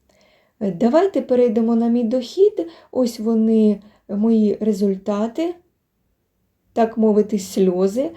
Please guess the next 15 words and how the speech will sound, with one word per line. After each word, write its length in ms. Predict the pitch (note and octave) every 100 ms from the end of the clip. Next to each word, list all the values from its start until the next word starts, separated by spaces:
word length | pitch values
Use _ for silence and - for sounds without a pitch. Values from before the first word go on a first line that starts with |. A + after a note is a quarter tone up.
| - -
Але 320 | - A3 C#4 D4+
я 200 | B3 A#3
знаю 460 | A#3 C4+ C4+ A#3+
одне, 460 | G#3 G3 G#3 B3+ C#4+
коли 280 | - G#3 A3+
я 240 | A3 G#3+ G3+
візьмусь 600 | G#3+ G3+ G#3+ G#3+ G3+ -
серйозно 580 | G#3+ A#3 E4 E4 D4 - - - -
за 160 | A#3+
свій 260 | A#3+ - A#3
канал 500 | A#3 A3 A3 A3 G#3+
і 220 | A3 G#3+ G3+
регулярно 640 | G3+ G#3+ G#3 G3+ G3 F#3+
виставлятиму 800 | G3 F#3+ G#3 G3+ G3 F#3+ G3 G3+
відео, 380 | G#3 D4+ C#4+ C4+